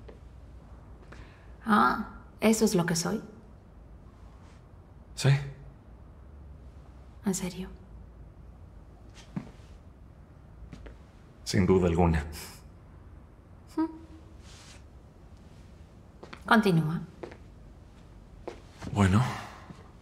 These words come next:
Speaker 2: Eleanor me habló sobre la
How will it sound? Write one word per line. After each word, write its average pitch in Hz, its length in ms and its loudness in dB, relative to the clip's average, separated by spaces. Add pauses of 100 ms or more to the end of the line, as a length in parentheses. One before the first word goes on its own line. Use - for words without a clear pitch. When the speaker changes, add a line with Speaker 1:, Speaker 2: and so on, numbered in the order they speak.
(1200)
Speaker 2:
Eleanor 110 420 6
me 98 60 8
habló 98 280 6
sobre 87 300 4
la 78 500 0